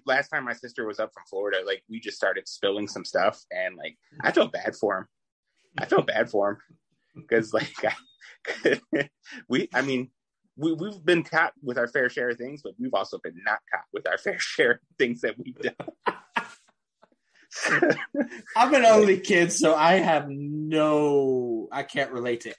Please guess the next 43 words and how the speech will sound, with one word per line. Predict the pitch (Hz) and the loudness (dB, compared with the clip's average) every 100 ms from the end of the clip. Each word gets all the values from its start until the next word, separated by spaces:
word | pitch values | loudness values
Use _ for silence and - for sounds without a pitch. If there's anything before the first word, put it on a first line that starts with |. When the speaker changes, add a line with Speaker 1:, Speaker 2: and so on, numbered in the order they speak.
| - | -6
Speaker 2:
any | 120 113 101 | -6 -6 -8
of | 90 | -10
that | 90 87 | -10 -8
shit, | - - 90 95 | -6 -6 -6 -6
man. | 104 104 | -2 6
Speaker 1:
Well, | 160 | 6
Speaker 2:
I | |
Speaker 1:
I | 226 | 8
mean, | 214 | 4
Speaker 2:
was | 190 | 2
Speaker 1:
we, | |
we, | 233 | 2
Speaker 2:
always | 240 247 233 | 2 0 0
Speaker 1:
we | 269 | 2
Speaker 2:
caught. | - | 2
Speaker 1:
kinda, | 202 175 | 0 -2
we | 220 | -4
all | 196 190 | -4 0
kinda, | 180 151 | -2 -2
like, | 127 113 - _ - 143 | -4 -6 -8 _ -18 -12
I, | 151 - | -12 -2
like, | 170 139 _ | 0 0 _
well, | 180 160 - _ - | -2 -2 -4 _ -4
my | 190 | 0
brother | 196 156 | 2 2
and | 147 | -2
sister, | 135 123 | -6 -2
they're | 123 131 - | 2 0 0
pretty | - 117 | -2 -2
close | - 110 - | -2 -6 -6
in | 98 | -10
age, | 101 92 - - _ _ _ | -10 -10 -16 -20 _ _ _
so | - - 127 107 104 104 104 104 101 98 _ _ _ _ _ | -20 -2 4 4 4 2 -2 -4 -6 -12 _ _ _ _ _
they, | 117 117 117 113 110 _ _ 135 | 0 4 4 2 -2 _ _ -2
they, | 139 147 | 0 2
they | 143 139 | 0 0
probably | 127 120 113 107 | 0 0 0 -6
did | 110 | -10
their | 98 98 | -12 -12
things | 107 101 101 | -10 -10 -10
at | - | -6
some | 107 98 | -6 -6
point, | 110 95 | -4 -6